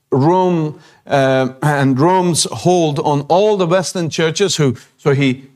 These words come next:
the, his power dominated the Western churches. And there, there are other bishops, there are other famous bishops. Another b-, famous bishop was this man,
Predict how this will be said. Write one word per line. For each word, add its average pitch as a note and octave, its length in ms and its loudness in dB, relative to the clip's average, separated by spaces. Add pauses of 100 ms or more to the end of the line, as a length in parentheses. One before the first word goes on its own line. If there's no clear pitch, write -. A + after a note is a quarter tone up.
the, C3 160 0
his C3+ 200 0
power F#3+ 600 0
dominated D#3 960 0
the A#2+ 140 0
Western C3+ 460 0
churches. - 680 -4 (1120)
And E3 160 0
there, G3+ 140 2
there G3+ 220 2
are G3+ 200 -2
other A3 300 2
bishops, A#2+ 460 -4
there D3 140 0
are D3 100 -8
other F#3+ 200 0
famous E3+ 380 -4
bishops. - 600 -4 (120)
Another E3 320 2
b-, D3 220 -8
famous D#3+ 340 -2
bishop E3+ 300 -2
was C3+ 320 -2
this D#3 280 -2
man, C3+ 360 0